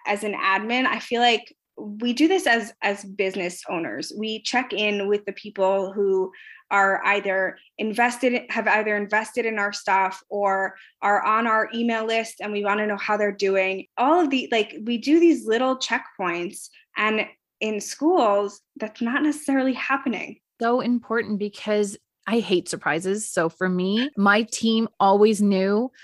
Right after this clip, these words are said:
Speaker 2: like, I would rather you tell me too much information or tell me something that you think is silly, because if it escalates, I need a heads up,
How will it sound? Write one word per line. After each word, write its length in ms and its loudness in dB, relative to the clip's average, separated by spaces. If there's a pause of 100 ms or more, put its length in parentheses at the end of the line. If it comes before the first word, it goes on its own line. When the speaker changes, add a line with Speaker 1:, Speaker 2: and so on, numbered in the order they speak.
(120)
Speaker 2:
like, 260 0
I 160 4
would 220 2
rather 320 4
you 220 0
tell 200 0
me 200 2
too 220 -4
much 220 0
information 920 0
or 140 4
tell 260 0
me 140 2
something 280 0
that 120 0
you 140 -2
think 260 -2
is 180 0
silly, 320 2 (760)
because 800 4
if 180 2
it 160 4
escalates, 920 2 (220)
I 160 4
need 180 2
a 60 2
heads 320 -2
up, 200 -2